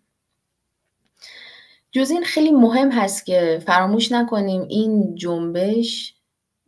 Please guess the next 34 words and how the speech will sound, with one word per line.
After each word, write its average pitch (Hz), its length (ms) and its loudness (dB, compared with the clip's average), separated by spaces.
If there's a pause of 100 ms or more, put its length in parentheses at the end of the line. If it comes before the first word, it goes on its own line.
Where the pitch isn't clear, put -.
(220)
در 170 220 -4
واقع 175 480 -2
جنبش 180 420 -2
همبستگی 160 800 -4
هست - 480 -14
و 165 400 -4 (800)
همبستگی 202 640 0
به 240 100 0
این 262 120 2
معناست 240 400 2
که 208 80 -8
من 208 240 -2
بایستی 208 540 0
بشنوم 214 500 -2
فلسطینی‌ها 175 720 -4
از 156 200 -4
من 143 180 -4
چی - 180 -14
می‌خوان، - 420 -18 (380)
نه 180 100 -4
اینکه 170 220 -6
من 170 300 2
از 151 180 -2
اونها 147 280 -6
چی 151 220 -12
می‌خوام، 156 280 -10
من 185 360 -2
چه 170 140 -10
چیزی 156 300 -6
رو 151 100 0
برای 147 320 -2
اونها 147 260 -6
صلاح - 460 -6
می‌دونم. - 480 -14